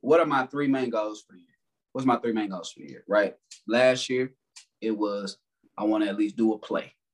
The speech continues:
I wanna do a play. And look, they're all obtainable, you know what I'm saying? It's just about the timing of each one of them. I wanna do a play. I wanna be in a national commercial, and I wanna sign to an agency. Bam.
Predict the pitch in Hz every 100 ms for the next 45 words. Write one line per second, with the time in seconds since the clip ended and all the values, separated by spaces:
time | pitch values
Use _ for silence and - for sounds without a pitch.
0 | _ _ - 101 104 104 107 - 107 -
1 | _ - - 151 214 262 226 240 196 180
2 | 160 - 143 151 160 - - 175 165 160
3 | 160 151 156 - 143 139 147 139 135 127
4 | 135 - 139 131 123 120 117 - 131 117
5 | - 110 92 - _ _ _ - 104 113
6 | 113 104 - 131 - - _ _ _ _
7 | _ _ _ - 107 113 117 110 104 113
8 | 120 - 127 131 135 139 - 107 110 _
9 | _ _ _ _ _ 98 104 104 104 113
10 | 113 110 - - 107 - - - _ _
11 | _ _ _ _ - 110 95